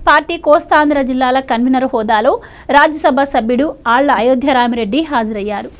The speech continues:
ఇక కృష్ణా జిల్లాకు చెందిన మాజీ మంత్రి పేర్ని నాని, మాజీ ఎమ్మెల్యే మల్లాది విష్ణు, ఇటీవలే జనసేనను వదిలి వైసీపీలో చేరిన పోతిన మహేష్,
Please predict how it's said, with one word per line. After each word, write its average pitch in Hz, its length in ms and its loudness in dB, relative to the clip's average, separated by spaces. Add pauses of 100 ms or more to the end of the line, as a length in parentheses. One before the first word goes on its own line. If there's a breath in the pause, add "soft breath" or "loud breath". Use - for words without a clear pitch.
(440 loud breath)
ఇక 320 140 2
కృష్ణా 392 380 -4
జిల్లాకు 339 400 -2
చెందిన 294 300 -2
మాజీ 240 380 -2
మంత్రి 262 320 0
పేర్ని 233 360 -2
నాని, 233 360 -4 (160)
మాజీ 226 300 -2
ఎమ్మెల్యే 247 380 0
మల్లాది 220 440 -2
విష్ణు, 302 380 -4 (340 loud breath)
ఇటీవలే 359 440 2
జనసేనను 302 600 0
వదిలి 254 300 0
వైసీపీలో 277 580 0
చేరిన 262 320 0
పోతిన 240 440 -4
మహేష్, 247 460 -6